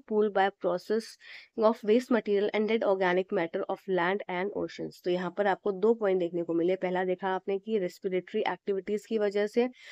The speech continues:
और दूसरा आपने रेस्पिरेटरी एक्टिविटीज का दूसरा आपने देखा क्या कि जो आपके डिकम्पोजर्स हैं, ठीक है, ये भी वा-, वापस से क्या करते हैं, ये भी क-, सीओ टू को वापस करते हैं डेड ऑर्गेनिक मैटर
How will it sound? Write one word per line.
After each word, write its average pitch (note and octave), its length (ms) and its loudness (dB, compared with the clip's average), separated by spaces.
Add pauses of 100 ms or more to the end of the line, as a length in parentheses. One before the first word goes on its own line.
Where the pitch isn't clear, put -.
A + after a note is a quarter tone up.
(240)
और G3 100 0
दूसरा G3 420 -2
आपने G3+ 360 2
रेस्पिरेटरी G3+ 560 -4
एक्टिविटीज G#3 420 -2
का A3+ 140 -2
दूसरा G#3 280 -2
आपने G#3+ 160 -2
देखा F3 260 -4
क्या G3 280 -2 (440)
कि B3 240 2 (240)
जो G#3 120 2
आपके A3+ 500 4
डिकम्पोजर्स G#3 960 2
हैं, E3 280 -4 (380)
ठीक G#3 160 -4
है, C4+ 100 6
ये G#3 300 6
भी B3+ 340 4 (580)
वा-, G#3 280 6
वापस G#3 340 2
से B3 300 4 (180)
क्या G#3+ 140 0
करते G#3+ 320 0
हैं, B3 240 0 (100)
ये G#3 140 0
भी A#3 160 2
क-, A#3 120 -6
सीओ G#3+ 300 0
टू G#3 140 -2
को A#3+ 180 0
वापस G#3 360 0
करते G3+ 280 -2
हैं G#3+ 120 -4
डेड G3+ 160 -4
ऑर्गेनिक F#3+ 460 2
मैटर G3 380 -2